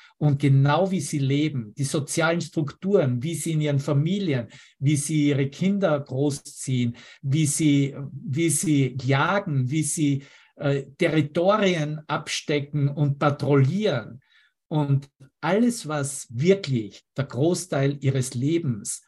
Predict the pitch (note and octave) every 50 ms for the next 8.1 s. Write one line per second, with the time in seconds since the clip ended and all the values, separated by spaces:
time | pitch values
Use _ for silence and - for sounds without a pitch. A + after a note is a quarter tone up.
0 | _ _ _ C3+ D3+ F#3+ G3+ - - - C#3 A#2+ G#2 - - - - - _ _
1 | _ _ _ _ _ D3+ C#3 C3+ C#3 C#3 - D3 C#3 D#3 E3+ F3 F3 - - D3
2 | D3 D3 C#3+ C3+ C3 A#2 B2 A#2 G#2 F#2+ G#2 C3+ D#3+ F3 F3+ D3 C#3 C3 B2 B2
3 | A2+ - - A#2 A#2+ A#2+ A2+ A#2 A2 - - - - _ _ _ _ _ _ _
4 | _ _ _ - D#3 D#3 C#3 C#3+ - - _ _ _ _ _ _ _ - D3 C3+
5 | C3+ - - - D#3 - - - D#3 D3+ D3+ D3+ - E3 C#3 - F#3+ F3 C#3 -
6 | - D#3 D3 C#3+ D3 - _ _ _ _ _ _ _ _ - C#3 C3+ - E3+ D#3+
7 | F3 F3 D3+ D#3 C#3 - D3 C#3+ C#3 C#3 C#3+ C#3+ C#3+ C#3 - - C3+ C3+ C3+ C3+
8 | C3+